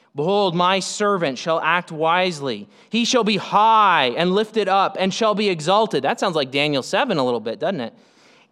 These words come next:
"As many were astonished at you, his appearance was so marred." Beho-, be-, beyond human semblance and his form beyond that of the children of mankind. So shall he sprinkle,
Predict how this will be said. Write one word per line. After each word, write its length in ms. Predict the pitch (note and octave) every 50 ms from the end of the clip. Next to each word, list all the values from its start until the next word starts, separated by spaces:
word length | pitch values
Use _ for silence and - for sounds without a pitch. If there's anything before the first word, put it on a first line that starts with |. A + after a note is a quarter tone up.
| _ _ _ -
"As 300 | F3+ F#3+ G3 F#3+ E3+ F3+
many 380 | F#3 G3+ A3+ B3 B3 B3 B3
were 260 | A3+ G#3+ G#3+ G#3 G#3+ -
astonished 800 | G3+ G3+ G3 - - - G3+ G3+ G#3 G#3 G#3 G3+ F#3+ - -
at 180 | G3 F#3 F3 -
you, 280 | F3 E3 F3+ F3 E3 E3
his 200 | F3 E3+ D#3 D3+
appearance 520 | D#3+ D3+ D#3+ - F#3+ F#3+ F#3+ F#3 F3+ -
was 200 | D#3+ D#3 C#3+ -
so 380 | - - - F#3 F#3+ G3 G3 F3+
marred." 880 | D3+ C3 B2+ B2+ B2+ C3+ C#3 C3 A2+ G#2 - - - - - - - - _ _ _ _ _ _ _ _ _ _ _ _ _ _ _ _ _ _ - C3
Beho-, 540 | A#2+ - - - - - - C3+ C#3 C#3+
be-, 60 | - D3
beyond 500 | C#3 C#3 D3 D#3+ E3+ F3+ F#3 F3 E3 E3
human 340 | - F3 E3+ E3+ D#3 C#3+
semblance 500 | B2+ - - D#3+ D#3+ D#3 D3 C#3 B2 -
and 60 | D3 C#3
his 120 | B2+ -
form 380 | - - - E3+ F3+ F#3+ F#3 E3
beyond 360 | D3+ C#3 C#3 C3 C3 B2+ B2+
that 220 | C3 C3+ C#3 C#3
of 80 | B2+ A#2+
the 80 | B2
children 560 | A#2 - - - D#3 D3+ D3 D3+ C3+ C3+ C3 B2
of 200 | - B2 B2 A#2
mankind. 840 | A#2 A#2 A#2 A#2 A2 A2+ A2+ - - A#2+ A2+ A2 G#2+ G#2 G#2 G#2
So 560 | G2+ - - - E3 E3 E3+ E3+ E3+ F3 F3 E3
shall 500 | E3+ - E3 D#3 D3+ D3+ D3+ D3 D3 D3
he 240 | D3 - C#3 B2+
sprinkle, 920 | B2 - - - - - - F#3+ G3 F#3+ F#3 - - B2 G#2+ G2+ G#2 G2+